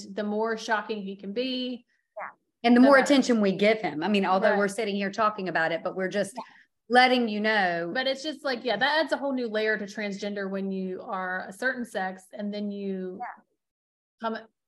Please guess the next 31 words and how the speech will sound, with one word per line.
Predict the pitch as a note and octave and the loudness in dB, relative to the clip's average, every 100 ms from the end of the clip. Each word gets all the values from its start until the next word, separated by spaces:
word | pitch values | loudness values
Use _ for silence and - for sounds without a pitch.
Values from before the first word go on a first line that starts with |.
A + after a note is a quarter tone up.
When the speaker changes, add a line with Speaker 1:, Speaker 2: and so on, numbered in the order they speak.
| _ | _
Speaker 1:
you | B3+ G#3+ | -12 -12
transition, | G3 G#3 G3+ A#3+ A#3 G#3 | -8 -8 -4 -4 -4 -6
but | G3 G3+ | -6 -6
then | G3+ | -4
you're | G3 | -4
attracted | F#3+ G3+ G3+ F#3+ F#3+ - _ _ _ _ | -2 -4 -4 -10 -12 -20 _ _ _ _
Speaker 3:
Yeah. | C#4 - - _ _ _ _ | 0 0 -12 _ _ _ _
Speaker 1:
to | G3 | -14
the | G3 | -12
sex | - G#3 G3+ | -6 -6 -2
Speaker 3:
Because, | F#4+ G#4 C4+ | 2 4 4
Speaker 1:
that | |
Speaker 3:
by | F4+ F4+ | 4 6
the | D#4+ | 6
way, | D#4+ C4 A#3 A3+ _ - | 6 4 -2 -16 _ -2
we | D4+ | -2
should | D4+ - E4+ - | 0 0 -2 2
say | D#4 B3 A#3+ | 4 4 4
there | C4 | 4
are | D#4 D4 | 4 2
transgender | - D4 C#4+ C#4+ B3+ A#3 | 0 -4 -4 -4 -4 -2
people | D4+ C#4 A3+ A3+ - - | -4 0 0 0 -4 0
who, | B3+ A#3+ A#3 A#3 _ _ _ _ _ _ _ | 4 4 2 -6 _ _ _ _ _ _ _
like, | D4+ C#4 | 2 2
for | D4 | 0
example, | B3+ C#4 C4 A3 G#3+ | 0 0 4 2 4
um, | B3+ A#3 A3+ A3 A3 - | 0 0 0 -4 -8 -10
Caitlyn | - C4+ C4 A#3 | -4 -2 0 0
Jenner, | A#3 A#3+ | 0 0
who | A#3+ B3 | 0 -2
says, | A#3 B3+ A3 A3 F#3+ | 0 0 2 -2 -6